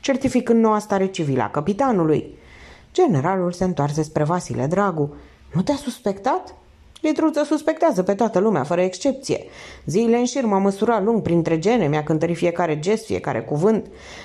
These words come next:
Faptul că inițial i-am refuzat participarea l-a hotărât. Greutăților prevăzute li s-au alăturat altele ivite pe parcurs. Șirul ghinioanelor a început de la primul pas. Frânghia pe care urma să evadăm din locuința lui Tase Popescu a căzut în groapa cu var.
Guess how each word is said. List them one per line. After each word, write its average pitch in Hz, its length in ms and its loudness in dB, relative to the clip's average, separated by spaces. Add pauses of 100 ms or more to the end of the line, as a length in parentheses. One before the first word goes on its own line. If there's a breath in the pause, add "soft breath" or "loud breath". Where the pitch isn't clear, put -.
Faptul 247 400 -4
că 143 100 -4
inițial 170 460 0
i-am 180 180 0
refuzat 170 380 0
participarea 170 680 -2
l-a 330 160 0
hotărât. 339 520 0 (300)
Greutăților 175 680 0
prevăzute 202 600 0 (420 loud breath)
li - 100 0
s-au 135 240 -2
alăturat 370 520 0
altele 143 400 -2
ivite 160 300 0
pe 156 120 0
parcurs. 214 580 0 (460 loud breath)
Șirul 254 400 0
ghinioanelor 220 720 4
a 277 60 4
început 262 380 0
de 196 60 -2
la 226 120 2
primul 165 360 2
pas. 269 540 -2
Frânghia 175 460 0
pe 185 100 0
care 185 180 0
urma 196 320 2
să 196 120 -2
evadăm 185 420 2
din 151 160 2
locuința 160 460 2
lui 143 160 -2
Tase 190 260 -2
Popescu 240 460 0
a 233 100 2
căzut 190 320 0
în 180 100 2
groapa 151 260 0
cu 165 140 -4
var. 185 320 0